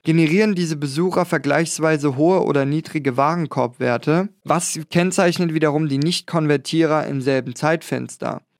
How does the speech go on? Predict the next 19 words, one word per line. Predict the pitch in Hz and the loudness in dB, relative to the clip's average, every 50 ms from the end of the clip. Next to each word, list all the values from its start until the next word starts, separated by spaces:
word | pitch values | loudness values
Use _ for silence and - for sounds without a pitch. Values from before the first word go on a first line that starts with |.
| - | 2
Nutzen | 160 190 190 190 - 185 175 | 2 2 2 2 0 0 0
diese | 185 208 202 214 196 185 | 0 0 0 0 2 2
womöglich | 180 175 175 175 180 180 170 156 170 - | 2 4 4 2 2 2 0 -2 0 0
einen | 147 139 131 120 | 0 0 -2 -2
Browser, | - - 127 127 139 156 160 180 185 170 | 0 0 2 2 2 2 2 2 2 2
der | 165 151 | 2 2
im | 139 131 | 0 0
Bestellprozess | 139 127 - - - 139 147 151 - - 180 165 - 180 180 180 180 - | -2 -4 -2 0 0 2 2 0 0 -2 -4 -2 0 0 0 0 0 -2
eine | - 139 131 127 | -2 -2 -2 -4
Fehlermeldung | - - 139 139 143 147 147 151 156 160 165 165 165 | -2 -2 0 0 2 2 2 2 2 2 2 2 0
erzeugt? | 165 165 160 - - 175 175 190 185 - - - | 0 -2 -2 -2 0 0 0 0 -2 -4 -6 -4
Erkennst | 156 151 - 180 220 220 - - | -4 0 2 2 2 2 2 2
du | 208 | 2
in | - 165 | 2 4
der | 165 147 101 | 2 2 2
Analyse, | - 147 139 139 139 147 170 165 180 185 | 2 2 2 4 4 2 2 2 2 2
dass | - 135 127 - - | 2 2 0 0 0
Nutzer | 156 170 180 180 - - 185 170 - - - | 2 2 0 0 0 0 2 2 0 -2 -4
ein, | - - 151 151 143 139 - | -2 0 0 2 0 -2 -4